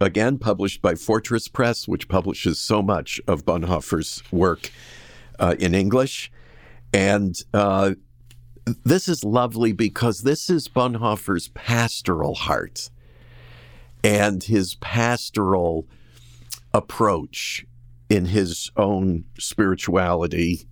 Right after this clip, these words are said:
Uh, you know, Bonhoeffer was every bit pastor, and the pastor was every bit Bonhoeffer, uh, inextricably so. You can't separate Bonhoeffer from being Pastor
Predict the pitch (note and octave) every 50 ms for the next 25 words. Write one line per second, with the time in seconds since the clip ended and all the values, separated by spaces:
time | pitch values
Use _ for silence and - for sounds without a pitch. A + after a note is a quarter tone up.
0 | - - - F2 F#2 F#2 F2+ F2+ - - A2 G#2 G2 G#2 G2 F#2+ F#2 E2 - G2+
1 | G#2 G#2+ G#2+ A2 G#2 G2+ - G#2+ G2 F#2 G2 F#2+ - - - - - - G#2+ F#2+
2 | A#2 A#2+ G#2+ F2 - - - F#2 G#2+ G2+ G#2 G2+ - - - F#2+ G2 G2 F#2+ -
3 | - - - - - - - - - - - - - - - F2+ G2 F#2 F#2 F2
4 | E2 F2 - G2+ G2+ G2 G#2 G#2 - - G2+ G2 F#2 F2+ E2+ F#2+ F#2 F2+ G2+ G#2+
5 | G2 D#2+ G2 F#2+ F#2 - - F#2+ F2+ F2+ F2+ F#2 F#2 F2+ F2+ F2 - - E2+ F2+
6 | F2+ - - - - - - - - - - - - - - - - F2+ F2 F2
7 | F2 - - A2+ G#2+ A2 A2 - - - - - A2+ G#2 - G#2+ F#2 - F#2+ F#2+
8 | F#2+ - - - G#2 F2+ F2 E2+ E2+ F2 F2 E2+ E2 F2 E2+ D#2 - - A2 F#2+
9 | G2+ A2 - - - - - G2+ F#2+ - G2 F#2+ G2 F#2 F#2 F#2+ - - _ _
10 | - - - - E2 D#2+ F2 F#2+ G2 G2+ F#2 F#2+ F2+ F#2 - - - G2+ F2+ F2+
11 | F2+ - _ _ _ - _ - - - - - - - - - G2+ F2+ F2 E2
12 | G2 F#2+ F#2 F2 E2+ D#2 - - - - A#2 G#2 G#2+ G#2+ - - - - E2 D2
13 | C#2 -